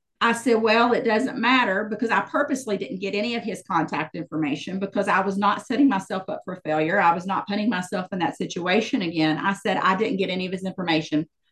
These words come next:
I know his name's Ernie, but they don't have, like, a tour guide list on Waverly Hills page or anything. I just know his name's Ernie. We'll probably never see him again.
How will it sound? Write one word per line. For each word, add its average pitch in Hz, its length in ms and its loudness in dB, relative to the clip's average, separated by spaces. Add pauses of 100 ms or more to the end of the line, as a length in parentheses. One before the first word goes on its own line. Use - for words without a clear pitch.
(100)
I 196 60 4
know 196 160 6
his 208 140 4
name's 208 320 6
Ernie, 214 300 2
but 180 200 -4
they 185 100 0
don't 190 200 -2
have, 190 240 0
like, 190 180 0
a 170 80 -6
tour 208 280 0
guide 185 360 2
list 208 320 2
on 202 160 0
Waverly 196 340 0
Hills 202 280 -2
page 196 340 0
or 185 100 -2
anything. 151 440 0
I 151 100 0
just 160 160 -8
know 180 120 -4
his 180 120 -4
name's 185 240 -2
Ernie. 185 220 0
We'll 165 160 -4
probably 170 180 0
never 160 180 2
see 151 200 0
him 147 80 6
again. 135 400 -2